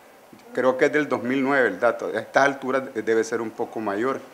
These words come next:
el consumo per cápita porque el, el, se ha, se ha concentrado más el consumo de frijoles porque a la familia no le alcanza para comprar, eh, proteína animal, carne. Eh,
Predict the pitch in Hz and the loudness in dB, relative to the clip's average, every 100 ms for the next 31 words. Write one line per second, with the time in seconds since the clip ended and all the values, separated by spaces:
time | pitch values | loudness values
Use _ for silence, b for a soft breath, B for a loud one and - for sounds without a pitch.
0 | B B B - 110 110 - 113 113 135 | B B B -10 -6 -6 -4 -4 -2 -2
1 | 131 139 139 127 131 127 117 120 107 98 | 2 0 0 -2 -2 -4 -6 -6 -8 -8
2 | 101 95 - - 123 120 - - 120 - | -8 -8 -8 -2 4 4 4 -2 -2 -2
3 | 143 131 110 131 139 127 120 135 - B | -4 -4 -4 2 4 4 2 -2 -4 B
4 | B B B 113 110 110 - 120 127 131 | B B B -8 -4 -6 -4 -2 0 0
5 | 147 135 131 139 139 123 123 110 107 113 | -2 0 0 0 0 0 0 -2 -4 -2
6 | 113 113 120 120 110 123 120 113 107 95 | -2 -2 -4 -2 -4 -4 -4 -6 -6 -8
7 | 101 98 110 101 - - 117 107 98 107 | -4 -4 -2 -6 -6 -8 -6 -4 -6 -6
8 | 107 107 131 - 131 120 90 - - B | -4 -4 -2 4 4 2 -6 -12 -20 B
9 | B B B B B B - 123 127 123 | B B B B B B -4 2 4 4
10 | 120 117 | 2 0